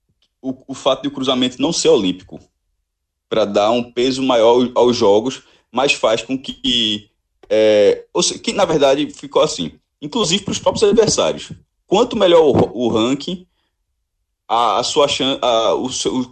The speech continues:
o seu confronto será mais difícil. Porque, é, como não é o cru-, o que é o cruzamento olímpico? É um oito, dois sete, três seis, quatro cinco. Nesse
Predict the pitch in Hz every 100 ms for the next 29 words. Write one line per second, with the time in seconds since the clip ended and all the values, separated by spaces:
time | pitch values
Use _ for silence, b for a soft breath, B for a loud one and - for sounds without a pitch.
0 | - - 139 131 139 143 123 123 139 160
1 | - 80 - - _ _ _ _ _ _
2 | _ _ _ _ _ _ _ _ _ 131
3 | - 143 143 135 - - 123 - - 160
4 | 170 160 127 107 90 - 127 - 131 143
5 | 139 131 123 127 120 90 80 - - _
6 | - 95 - 131 151 135 143 160 143 139
7 | 139 - 147 170 - - _ _ _ 147
8 | 147 147 147 - 151 196 139 98 85 -
9 | _ _ 117 151 - -